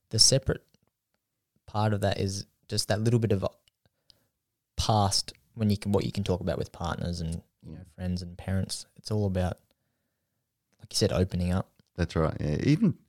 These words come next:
Speaker 2: even mates that you meet, like, uh, if you meet mates in a different environment, when you meet, uh, when you meet guys in a men's group that is for talking about men,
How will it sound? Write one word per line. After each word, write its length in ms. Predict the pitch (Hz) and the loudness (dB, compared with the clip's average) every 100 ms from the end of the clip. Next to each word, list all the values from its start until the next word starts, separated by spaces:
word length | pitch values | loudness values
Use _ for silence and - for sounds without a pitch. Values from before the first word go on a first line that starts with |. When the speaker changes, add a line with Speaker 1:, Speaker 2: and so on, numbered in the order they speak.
| - | 2
Speaker 2:
even 320 | 135 131 92 | 4 6 8
mates 240 | 98 - - | 6 6 0
that 160 | 85 | 4
you 100 | 73 | 4
meet, 300 | 80 82 - | 6 4 4
like, 240 | 78 78 - - - | 2 2 2 -12 0
uh, 340 | 76 69 71 78 _ _ _ _ _ | 2 2 0 -4 _ _ _ _ _
if 180 | 87 - | -2 6
you 80 | 85 | 8
meet 200 | 85 - | 8 6
mates 280 | 80 82 - | 4 2 2
in 100 | 80 | 0
a 60 | 69 | 2
different 340 | 90 - 64 | 0 -2 -2
environment, 640 | 73 71 80 80 78 71 | -2 2 4 4 2 2
when 160 | 85 92 | 0 2
you 120 | 92 | 4
meet, 240 | 87 80 - - | 2 2 -4 0
uh, 340 | 78 73 76 82 | 0 2 0 2
when 160 | 95 98 | 2 6
you 60 | |
meet 180 | 92 80 | 6 4
guys 460 | - 82 82 78 82 | 4 6 6 4 -2
in 180 | 78 78 | -2 0
a 60 | |
men's 280 | 76 82 76 | 4 2 2
group 300 | 80 78 - - | 0 0 0 -6
that 220 | 73 73 - - | -2 -2 -4 -6
is 260 | 78 67 | -6 -6
for 380 | - - 82 78 | -4 4 6 6
talking 400 | - 82 85 76 | 6 6 4 -2
about 280 | 69 69 - | 0 0 2
men, 380 | 82 73 76 | 4 4 2